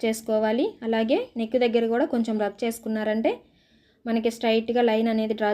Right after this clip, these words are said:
చేసుకోవడానికి వీలుగా ఉంటుంది. ఇప్పుడు ఆర్మ్ రౌండ్ దగ్గర ఎక్కడైతే మనం మార్కింగ్ చేసామో అక్కడ ఆర్మ్ ఈ విధంగా స్ట్రైట్గా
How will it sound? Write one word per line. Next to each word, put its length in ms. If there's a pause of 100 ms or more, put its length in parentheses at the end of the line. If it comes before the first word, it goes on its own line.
చేసుకోవడానికి 680
వీలుగా 280 (100)
ఉంటుంది. 340 (640)
ఇప్పుడు 260
ఆర్మ్ 180
రౌండ్ 280
దగ్గర 260
ఎక్కడైతే 400
మనం 140 (100)
మార్కింగ్ 360
చేసామో 360 (100)
అక్కడ 160 (880)
ఆర్మ్ 140 (320)
ఈ 40 (100)
విధంగా 320 (120)
స్ట్రైట్గా 440